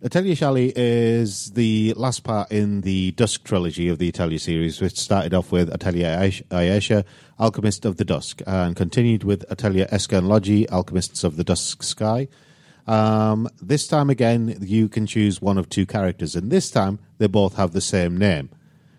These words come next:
Um, so you can choose, uh, they're both girls. Uh, one of them is dark-haired girl, who is effectively the princess of her vi-, uh,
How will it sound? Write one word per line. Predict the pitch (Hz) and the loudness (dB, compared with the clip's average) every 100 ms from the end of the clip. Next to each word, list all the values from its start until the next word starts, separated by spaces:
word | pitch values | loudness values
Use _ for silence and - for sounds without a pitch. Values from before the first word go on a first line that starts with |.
| _ - - | _ -20 -4
Um, | 95 95 95 92 92 92 98 | 0 2 2 2 2 -2 -4
so | - | 0
you | 107 98 107 | 2 2 2
can | 107 104 98 | 0 -2 -2
choose, | - 101 95 85 | 0 2 2 2
uh, | 101 92 92 90 | 0 2 0 -2
they're | 90 | -2
both | 98 135 - | 2 0 0
girls. | 92 92 92 - | 0 0 0 -2
Uh, | 92 90 | -2 0
one | 98 113 | 0 2
of | |
them | 104 101 | 2 0
is | 95 87 | -4 -2
dark-haired | 113 110 98 87 | -2 0 0 -2
girl, | 90 87 | -2 -2
who | 87 | -2
is | 90 85 | -4 -4
effectively | 82 - 76 85 85 - - - | -8 -8 -4 -4 -4 -8 -20 -8
the | 90 85 | -2 -2
princess | - 104 104 95 - | 2 2 4 2 2
of | 90 87 78 | 2 4 2
her | 85 85 82 | 2 2 2
vi-, | 76 92 | 0 0
uh, | 90 92 87 | 0 2 2